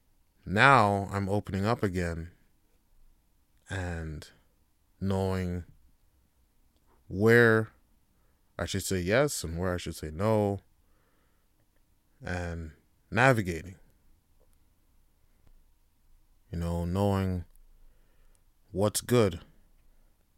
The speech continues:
knowing what's bad, knowing who's safe, knowing who's unsafe, and knowing who I can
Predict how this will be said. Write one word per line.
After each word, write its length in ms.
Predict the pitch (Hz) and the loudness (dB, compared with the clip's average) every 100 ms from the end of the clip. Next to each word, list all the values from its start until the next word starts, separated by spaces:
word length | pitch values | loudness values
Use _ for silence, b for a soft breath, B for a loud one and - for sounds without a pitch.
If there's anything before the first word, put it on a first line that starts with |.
| _ _ _ 92 | _ _ _ -8
knowing 300 | 92 92 92 | -4 -2 -2
what's 180 | 95 | -2
bad, 340 | - 113 101 80 | 0 2 2 0
knowing 480 | 82 95 92 90 82 | -2 -2 0 -2 -4
who's 240 | 104 101 | -4 -2
safe, 420 | - 107 101 - | 0 2 0 -2
knowing 280 | 92 92 90 | -4 -2 -2
who's 220 | 95 95 - | -4 -4 -4
unsafe, 720 | 113 101 90 78 95 - - _ _ _ _ _ _ _ _ _ _ _ _ _ _ - | -2 -2 -4 -6 -8 -18 -20 _ _ _ _ _ _ _ _ _ _ _ _ _ _ -10
and 520 | 90 85 80 76 65 - _ _ _ _ _ _ - | -6 -4 -4 -8 -10 -16 _ _ _ _ _ _ -4
knowing 420 | 95 95 90 87 | -2 0 -2 -2
who 180 | 98 95 | 0 0
I 120 | 92 | 0
can 480 | - 92 87 78 | -2 -4 -4 -6